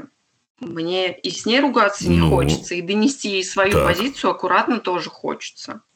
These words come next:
Speaker 2: А в чем ваша позиция-то?
Speaker 1: Моя позиция в том, что мой ребенок реагирует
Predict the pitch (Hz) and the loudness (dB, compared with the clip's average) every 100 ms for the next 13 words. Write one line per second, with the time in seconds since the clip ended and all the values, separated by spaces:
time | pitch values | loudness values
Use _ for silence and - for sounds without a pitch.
0 | - - - 151 117 - 110 107 - 71 | -4 2 4 6 4 4 4 4 2 0
1 | 76 73 - - 180 190 277 302 240 214 | -2 -4 -10 -6 0 2 2 0 0 -4
2 | - 170 175 - - 214 220 - 170 202 | -6 -6 -6 -6 -2 0 0 -4 -2 2
3 | 330 311 185 180 175 175 - - 185 185 | 4 2 2 0 0 -4 -8 -6 -4 -2
4 | 180 214 285 277 233 196 | -2 0 2 4 4 2